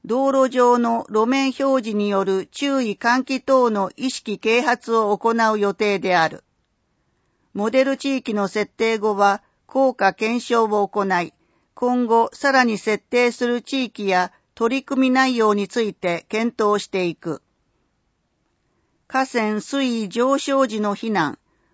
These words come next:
広域的な観点で取り組みを。質問。河川水位の上昇時には、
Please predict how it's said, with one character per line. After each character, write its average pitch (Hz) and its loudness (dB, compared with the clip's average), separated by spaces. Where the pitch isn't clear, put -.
広 269 2
域 262 -4
的 254 -2
な 247 2
観 262 0
点 202 -2
で 180 0
取 196 -4
り 202 -10
組 202 -2
み 180 0
を。 160 0
質 - -6
問。 214 -2
河 254 0
川 220 -2
水 254 -2
位 208 -2
の 196 0
上 240 0
昇 262 2
時 220 -6
に 202 -2
は、 180 0